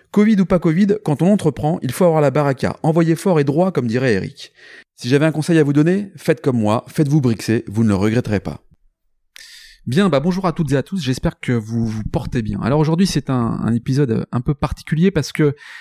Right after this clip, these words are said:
celui que j'interviewe, Jean-Charles, euh, c'est quelqu'un que je connais, on s'est, euh, on s'est perdu de vue pendant cinq ans et en fait je le retrouve aujourd'hui, euh, chef d'entreprise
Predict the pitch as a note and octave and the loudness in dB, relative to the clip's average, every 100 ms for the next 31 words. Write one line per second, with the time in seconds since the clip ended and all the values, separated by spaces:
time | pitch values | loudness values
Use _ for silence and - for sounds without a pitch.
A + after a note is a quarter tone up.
0 | - - _ - - D3+ F3 E3+ D3+ C3+ | -20 -20 _ -14 -4 -2 -2 -4 -2 0
1 | A#2+ A#2 A2 G#2+ C#3 C#3 A2+ G#2 E3+ - | 0 0 0 0 -2 -2 -6 -4 -8 -8
2 | - G#2 A2 C#3 E3+ D3+ A#2 - G#2 A#2 | -6 -4 -4 -2 -2 -2 -4 -6 -6 -4
3 | C3+ E3 C3 - C3 B2+ C#3 A2+ - A#2+ | -2 0 -2 -2 -4 -2 -4 -6 -4 -2
4 | G#2+ G2+ - - - G#2+ - C#3 D#3+ D#3+ | 0 -2 -4 -16 -8 -4 -4 -2 -2 -2
5 | C#3+ E3+ D3 C3+ - C3+ E3+ E3+ C3 D#3 | -2 -2 -2 -4 -4 -4 0 0 0 -2
6 | B2+ B2+ - C#3+ C3 A#2+ A#2 C3+ C#3+ A2 | -2 -4 -4 -4 -2 -2 -2 -2 -2 -2
7 | - C#3+ B2 - A3 - C#3 B2 | -2 -2 -4 -4 -6 -4 -4 -6